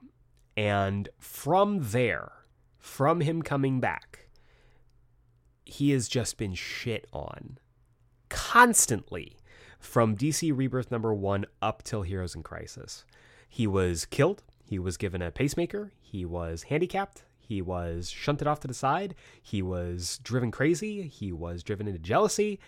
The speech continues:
And it didn't feel like anyone knew what they wanted to do with this character. It's like, yeah, we brought him back, and we don't really know what we want to do with this toy, so we're just not gonna play him, or we're gonna mistreat him.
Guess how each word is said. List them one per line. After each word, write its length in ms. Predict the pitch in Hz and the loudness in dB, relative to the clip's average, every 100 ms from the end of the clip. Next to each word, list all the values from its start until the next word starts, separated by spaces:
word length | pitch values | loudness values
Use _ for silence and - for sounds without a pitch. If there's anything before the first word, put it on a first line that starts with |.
| - - 113 | -20 -16 -10
And 460 | 117 123 127 127 131 - _ _ _ _ _ _ _ | 0 4 4 2 -2 -12 _ _ _ _ _ _ _
it 320 | 170 180 127 95 | 0 0 0 4
didn't 380 | 175 196 175 | 6 6 0
feel 340 | 139 - 165 151 | -6 -2 2 4
like 300 | 139 123 - | 4 0 -2
anyone 480 | 117 123 120 113 101 | -2 0 2 0 2
knew 160 | 101 104 | 2 2
what 180 | 101 - | 0 0
they 200 | 92 90 78 - | -2 -2 -8 -10
wanted 420 | 101 98 95 90 | -6 -4 -2 -4
to 100 | 90 | -6
do 180 | 92 87 | -6 -6
with 120 | 85 | -8
this 120 | - | -10
character. 560 | - 80 85 - - - _ - _ - - - | -10 -10 -12 -14 -16 -16 _ -20 _ -20 -20 -10
It's 140 | 107 113 | -4 0
like, 180 | 101 | 2
yeah, 220 | 117 165 117 | 6 6 6
we 100 | 101 | 4
brought 240 | 127 143 | 6 6
him 160 | 135 139 | 6 4
back, 380 | 131 107 - - - _ | 6 4 2 -16 -20 _
and 300 | 110 101 98 | -2 0 0
we 200 | 92 107 | -2 -4
don't 280 | 101 113 107 | 0 0 0
really 160 | 113 110 | -2 0
know 280 | 107 104 | 0 0
what 360 | 101 98 90 101 | 0 0 -2 -2
we 100 | 110 | -2
want 180 | 95 98 | -2 -4
to 40 | |
do 160 | 95 98 | -2 -4
with 140 | 95 _ _ _ - | -4 _ _ _ -10
this 220 | 92 87 | -6 -2
toy, 240 | 139 107 | 2 2
so 140 | 82 98 | 2 -2
we're 100 | 92 | -4
just 260 | 90 - | -4 -4
not 220 | 113 98 101 | -2 -2 -2
gonna 100 | 95 | -6
play 260 | 104 98 | -4 -4
him, 280 | 90 98 98 - - | -4 -4 -4 -8 -4
or 360 | 101 98 95 | 0 0 0
we're 300 | 92 87 92 | -4 -4 -6
gonna 320 | 85 95 87 85 | -4 -6 -6 -6
mistreat 380 | 87 - - - | -8 -8 -10 -12
him. 100 | - | -14